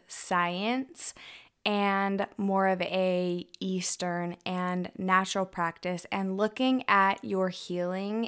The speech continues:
in terms of what you're putting into your body with food and what kind of stress you're taking into your body, and truly this holistic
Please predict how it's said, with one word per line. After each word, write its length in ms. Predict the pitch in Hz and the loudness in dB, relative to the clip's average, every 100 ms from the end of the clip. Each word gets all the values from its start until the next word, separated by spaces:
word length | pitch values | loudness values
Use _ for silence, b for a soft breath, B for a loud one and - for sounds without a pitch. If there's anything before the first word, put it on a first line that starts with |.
| - | -4
in 240 | 185 180 | -6 -4
terms 520 | - - 175 170 175 - | -6 -6 -6 -6 -6 -6
of 400 | 185 175 170 175 B B B B B B | -6 -4 -4 -8 B B B B B B
what 400 | - 175 190 190 | -6 4 4 4
you're 140 | - 196 | 0 -2
putting 400 | 190 190 185 - | 0 -2 -2 -4
into 320 | - 180 170 | -4 -4 -4
your 120 | 175 175 | -6 -2
body 420 | 190 202 202 202 | 2 4 2 0
with 200 | 170 165 | -4 -8
food 800 | - - 214 214 214 214 214 208 B B B _ | -14 0 4 6 6 6 4 -2 B B B _
and 880 | 196 190 190 185 185 185 185 185 190 190 - - | -4 0 0 0 0 0 0 0 -2 -4 -10 -2
what 260 | 190 - | 0 0
kind 220 | - 180 | -4 -6
of 80 | 170 | -4
stress 520 | - - 202 202 190 | -2 0 2 2 0
you're 80 | 202 | -4
taking 400 | 202 196 190 190 | -4 -4 -4 -4
into 220 | 185 185 | -4 -2
your 80 | 185 | -4
body, 500 | 185 180 180 180 180 - | -2 -2 -2 -2 -4 -2
and 340 | 208 202 196 - _ | -2 -2 -4 -10 _
truly 640 | - - - 294 285 247 202 | -6 -4 0 2 2 2 2
this 340 | 190 196 185 - _ - - | 2 0 -2 -8 _ -20 -2
holistic 920 | 226 240 233 196 196 196 - 170 175 | 2 4 4 2 0 -2 -4 -4 -6